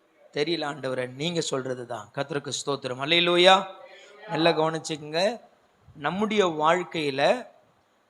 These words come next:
ஏதாவது ஒரு விஷயத்த நீங்க நினைச்சு, "இ-, இந்த விஷயம் நீ அவ்வளவுதான், இது உலர்ந்து போயிருச்சு, இது செயல்ல இருந்து போயிடுச்சு, இதுக்கப்புறம் இந்த விஷயத்தினால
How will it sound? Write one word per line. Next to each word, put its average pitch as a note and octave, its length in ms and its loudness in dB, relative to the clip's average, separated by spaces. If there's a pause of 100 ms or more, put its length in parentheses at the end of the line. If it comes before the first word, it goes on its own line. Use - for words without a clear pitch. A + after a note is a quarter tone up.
ஏதாவது G#3 680 4
ஒரு G3+ 180 2
விஷயத்த F#3 800 0 (840)
நீங்க F3 360 -4
நினைச்சு, F3 840 0 (500)
"இ-, E3+ 220 -6
இந்த F#3+ 220 -4
விஷயம் F3+ 340 -2
நீ F#3 60 0
அவ்வளவுதான், E3+ 840 2 (320)
இது E3+ 260 0
உலர்ந்து G3+ 360 4
போயிருச்சு, E3+ 760 -4 (220)
இது E3+ 240 -4 (100)
செயல்ல G#3 360 6
இருந்து F3+ 180 -2
போயிடுச்சு, F#3 540 -6 (400)
இதுக்கப்புறம் F#3+ 840 2 (140)
இந்த A#3+ 340 2
விஷயத்தினால F#3+ 1080 2